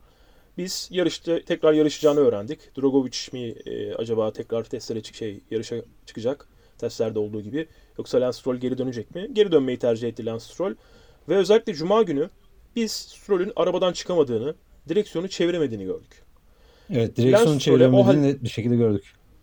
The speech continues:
Speaker 1: Evet, Lance Stroll'e müsaade edilmeli miydi? Yoksa işin siyaseti, babası çok zengin, takım sahibi vesaire gibi şeylerle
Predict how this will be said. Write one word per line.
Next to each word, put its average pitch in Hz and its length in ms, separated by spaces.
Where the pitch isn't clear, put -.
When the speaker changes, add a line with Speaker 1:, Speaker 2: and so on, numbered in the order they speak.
Speaker 1:
Evet, 135 300
Lance 220 260
Stroll'e 123 420
müsaade 190 360
edilmeli 190 360
miydi? 180 340
Yoksa 214 320
işin 220 240
siyaseti, 165 560
babası 170 260
çok 175 200
zengin, 135 260
takım 165 260
sahibi 135 340
vesaire 156 380
gibi 120 180
şeylerle 160 480